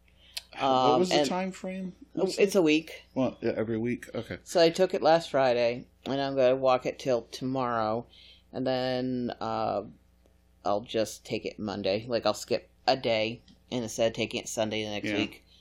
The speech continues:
Speaker 2: I'll just take it Monday early and reset it to start on Mondays.
Speaker 1: That way you could just totally gorge on the weekend, fuck
Speaker 2: No,
Speaker 1: your
Speaker 2: but
Speaker 1: shit up, smoke a bowl,
Speaker 2: <laughs>
Speaker 1: and take your shot on Monday when you have to be responsible and at work.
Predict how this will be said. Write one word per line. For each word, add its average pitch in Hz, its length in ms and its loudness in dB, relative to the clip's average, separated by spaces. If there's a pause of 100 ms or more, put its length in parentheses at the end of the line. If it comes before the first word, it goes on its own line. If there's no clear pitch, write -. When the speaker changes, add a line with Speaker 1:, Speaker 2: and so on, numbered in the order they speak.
(500)
Speaker 2:
I'll 127 120 -2
just 120 240 -4
take 113 180 -2
it - 180 -4
Monday 107 720 -4
early 101 480 -6 (260)
and 113 300 -4
reset 117 380 -4
it - 160 -8
to 127 80 -6
start 110 320 -6
on 117 120 -6
Mondays. 107 420 -6
Speaker 1:
That 120 200 4
way 123 120 0
you 113 180 -2
could - 140 -14
just 110 200 -10
totally 101 400 -2 (220)
gorge 113 340 4
on 95 140 0
the 92 60 -4
weekend, 95 600 -4 (360)
fuck - 240 4
Speaker 2:
No, 381 100 6
Speaker 1:
your 392 100 6
Speaker 2:
but 381 100 6
Speaker 1:
shit 101 220 4
up, 101 280 4 (680)
smoke 110 420 2
a 110 60 -4
bowl, 95 480 0 (560)
Speaker 2:
<laughs> - 560 -18
Speaker 1:
and 92 140 -4
take 98 200 -4
your 95 80 -8
shot 95 280 2
on 98 140 2
Monday 92 380 2
when 90 180 -2
you 90 80 -4
have 90 100 -4
to 98 80 -8
be 92 100 -4
responsible - 720 -8
and - 80 -8
at - 140 -16
work. - 200 -10